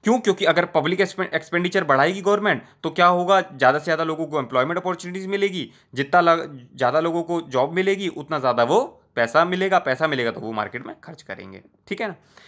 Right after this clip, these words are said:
Increase in tax rates accompanied by reduction in interest rate, ये तो बेकार ही की बात है। Reduction of expenditure, ये तो बेकार की बात। देखिए अब ये फ्रेंड्स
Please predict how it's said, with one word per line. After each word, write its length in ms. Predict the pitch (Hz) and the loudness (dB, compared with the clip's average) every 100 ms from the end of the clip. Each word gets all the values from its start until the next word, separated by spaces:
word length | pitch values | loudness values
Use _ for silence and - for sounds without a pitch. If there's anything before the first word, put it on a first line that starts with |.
| - - - | -20 -20 -2
Increase 440 | 165 170 214 247 233 - | 0 2 0 -2 -4 -4
in 120 | 214 226 | -4 2
tax 260 | 151 151 190 | 2 2 0
rates 260 | 160 170 - 156 | -2 -2 -6 -6
accompanied 380 | 147 165 202 196 | -4 -2 -2 2
by 100 | 190 | 2
reduction 400 | 143 139 165 165 | 2 0 -4 -6
in 160 | 160 156 | -4 -4
interest 340 | 131 139 147 | -4 -4 -4
rate, 160 | 156 131 | -6 -6
ये 120 | 117 | -6
तो 120 | 131 | -4
बेकार 320 | 117 123 131 | -2 0 0
ही 60 | 151 | -2
की 120 | 156 | -4
बात 220 | 151 147 | -4 -4
है। 120 | 151 147 _ - _ - | -8 -12 _ -20 _ -4
Reduction 400 | 131 156 - 214 | 2 2 2 0
of 60 | 208 | -2
expenditure, 520 | 202 202 190 196 190 | -2 -2 -2 0 -2
ये 140 | 131 113 | -2 -6
तो 160 | 170 220 - | -6 -8 -16
बेकार 260 | - 101 - | -18 -18 -12
की 40 | |
बात। 80 | 101 | -8
देखिए 260 | 127 156 165 | -6 -2 0
अब 100 | 160 | 0
ये 120 | 170 202 | 0 -4
फ्रेंड्स 280 | 208 - | -4 -6